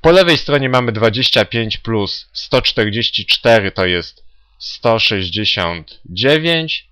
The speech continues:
równa się B C kwadrat. W związku z tym długość odcinka B C jest równa pierwiastek ze stu sześćdziesięciu dziewięciu, czyli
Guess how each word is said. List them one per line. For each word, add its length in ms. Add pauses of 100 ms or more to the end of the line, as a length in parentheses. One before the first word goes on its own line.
równa 380
się 420 (520)
B 380
C 420 (580)
kwadrat. 600 (380)
W 40
związku 440
z 100
tym 200
długość 340
odcinka 540
B 200
C 480 (280)
jest 260
równa 260
pierwiastek 560
ze 80
stu 180
sześćdziesięciu 560
dziewięciu, 480
czyli 440